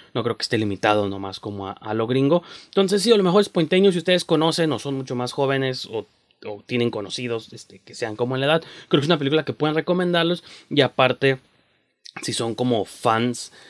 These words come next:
este, aspirantes del horror, ¿no? A lo mejor también es una movie que puede entrar como en las dos cosas. Entonces,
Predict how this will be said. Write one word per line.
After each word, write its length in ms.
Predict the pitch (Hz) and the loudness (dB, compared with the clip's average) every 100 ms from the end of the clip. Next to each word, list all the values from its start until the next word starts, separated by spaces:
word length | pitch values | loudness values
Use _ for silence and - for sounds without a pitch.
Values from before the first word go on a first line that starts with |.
| - | -10
este, 500 | 120 98 - 113 107 | -8 -8 -4 2 4
aspirantes 720 | 104 - 127 117 110 95 123 | 2 2 2 2 2 -2 -6
del 140 | 107 92 | -6 -8
horror, 380 | 90 95 98 110 | -8 -8 -8 -10
¿no? 100 | 113 | -12
A 60 | |
lo 80 | 101 | -12
mejor 240 | 90 101 | -12 -14
también 440 | 95 98 98 92 92 _ - | -12 -10 -10 -10 -14 _ -12
es 180 | 110 | -8
una 140 | 110 107 | -4 -2
movie 260 | 107 110 | 0 -2
que 100 | 107 | -4
puede 280 | 98 - 104 | -10 -6 -4
entrar 340 | 104 101 101 - | -4 -4 -8 -10
como 200 | 101 101 | -16 -16
en 60 | |
las 120 | 92 95 | -16 -18
dos 160 | 98 | -18
cosas. 140 | - 113 | -16 -10
Entonces, 340 | 123 180 190 | -4 -4 -4